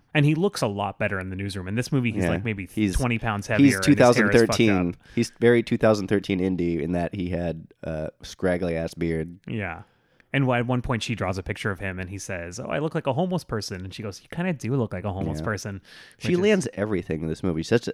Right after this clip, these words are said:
Speaker 2: such a
Speaker 1: Yeah, every dumb
Speaker 2: welcoming
Speaker 1: line she
Speaker 2: presence.
Speaker 1: lands, right?
Speaker 2: Yeah.
Speaker 1: Yeah, it's, like, amazing. I mean, I liked it in a lot of ways. It's funny because they're, they're, those group of characters, they're supposed to be the frontline staff, the non,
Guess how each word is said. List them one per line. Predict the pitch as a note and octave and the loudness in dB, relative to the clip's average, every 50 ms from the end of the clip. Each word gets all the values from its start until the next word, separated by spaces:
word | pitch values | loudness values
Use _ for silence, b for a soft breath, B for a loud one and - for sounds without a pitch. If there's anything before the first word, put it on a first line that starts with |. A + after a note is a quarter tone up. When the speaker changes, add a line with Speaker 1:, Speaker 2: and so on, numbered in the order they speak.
| - | -8
Speaker 2:
such | - - A2 - - | -6 -6 -2 0 0
a | E2+ - - - - - - | 0 0 -2 -8 -16 -20 -18
Speaker 1:
Yeah, | D3+ - - | -16 -4 0
every | E3+ F#3+ F3 G3 A3+ G#3 | 2 2 4 4 4 4
dumb | D#3 D#3+ D3+ - D#3 D3 | 6 8 8 8 8 6
Speaker 2:
welcoming | C#3+ G2 F#2+ - - | 4 4 4 4 4
Speaker 1:
line | F#2 E2+ | 2 2
she | E2 D#2 | 0 -2
Speaker 2:
presence. | A2+ G#2 G#2 | -2 0 0
Speaker 1:
lands, | A#2 B2+ A2 F2 D#2+ D#2+ D#2+ - - | 0 0 0 -2 -6 -10 -10 -8 -4
right? | F2 F2+ F2+ F2 F#2 | -2 0 0 -2 -4
Speaker 2:
Yeah. | - A2+ G#2+ F#2 E2+ | -4 -4 -4 -2 -4
Speaker 1:
Yeah, | - | -6
it's, | A2 - - | -10 -10 -10
like, | A#2+ - | -8 -6
amazing. | - A2 G2+ G2+ G2+ G#2 F#2 F#2 F2 F2 F2 b b b b b _ _ _ _ _ _ _ _ _ _ _ _ _ - | -6 -6 -4 -4 -6 -8 -8 -10 -14 -16 -18 b b b b b _ _ _ _ _ _ _ _ _ _ _ _ _ -2
I | C3+ | 0
mean, | C#3 C#3 C3 | 2 2 2
I | C3 | 2
liked | D3 E3 - - | 0 0 0 -2
it | F#3+ | -2
in | - C3 | 0 0
a | A#2+ G#2+ | 0 0
lot | G2+ G2+ G2+ F#2+ | 0 0 -2 -2
of | F#2 F#2 | -2 -2
ways. | G2+ F#2+ F#2 - - | -4 -4 -4 -4 -6
It's | B2 A#2+ - | -8 -8 -6
funny | - - A2+ G#2 | -4 -2 -2 -2
because | G2 F#2 G2 - G#2+ F#2+ | -2 -4 -6 -8 -10 -8
they're, | - G#2+ G2 G2 | -4 -4 -4 -4
they're, | F#2 G2+ - A2 G2+ G#2+ | -6 -6 -4 -4 -4 -4
those | A#2 A2 A2 G#2 G2+ G2+ - - | -4 -4 -2 -2 -2 -2 -4 -8
group | - _ - A#2 F#2 G2 | -12 _ -10 -8 -8 -8
of | F#2+ - | -10 -8
characters, | - G#2+ F#2 F#2+ - - A#2+ A#2 - B B B B B | -8 -6 -6 -6 -6 -6 -6 -6 -6 B B B B B
they're | B2 A2 | -4 -4
supposed | - - A#2 - - | -2 -2 -4 -4 -4
to | A#2+ | -6
be | A#2 A2 | -8 -8
the | G#2 G#2 | -8 -8
frontline | - - - - - G#2+ G#2+ A2+ - B2+ A2 A2 G#2 G#2 G#2 G2+ | -12 -14 -10 -6 -4 -4 -4 -4 -4 -4 -4 -4 -4 -4 -6 -8
staff, | - - - G#2 F#2 F#2 F#2 F#2+ G2 - - - | -8 -8 -6 -6 -4 -4 -4 -6 -8 -10 -12 -12
the | A2 F#2+ | -10 -10
non, | F#2+ F#2 F#2 F#2+ F#2 F#2+ G2 G2 G2 G2+ G2+ G2+ F#2+ F#2+ G#2 | -8 -8 -8 -6 -6 -6 -4 -4 -4 -4 -6 -6 -8 -10 -12